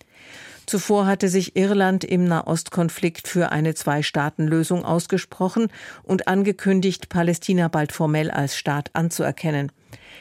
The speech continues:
Ähnlich äußerte sich Australiens Außenministerin Wong. Momentan erkennen knapp einhundertvierzig Staaten weltweit einen palästinensischen Staat an.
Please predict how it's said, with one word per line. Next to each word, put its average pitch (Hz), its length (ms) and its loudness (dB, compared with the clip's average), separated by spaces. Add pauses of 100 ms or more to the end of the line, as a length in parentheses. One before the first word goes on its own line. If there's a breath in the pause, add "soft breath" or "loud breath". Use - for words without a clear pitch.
(160 loud breath)
Ähnlich 165 440 0
äußerte 180 380 0
sich 180 320 -2
Australiens 156 760 -2
Außenministerin 151 880 0
Wong. 151 300 0 (1120 loud breath)
Momentan 202 680 2
erkennen 196 580 0
knapp 170 400 -2
einhundertvierzig 185 880 0
Staaten 147 460 -2
weltweit 143 680 -2
einen 151 240 2
palästinensischen 156 880 0
Staat 143 440 -4
an. 165 260 2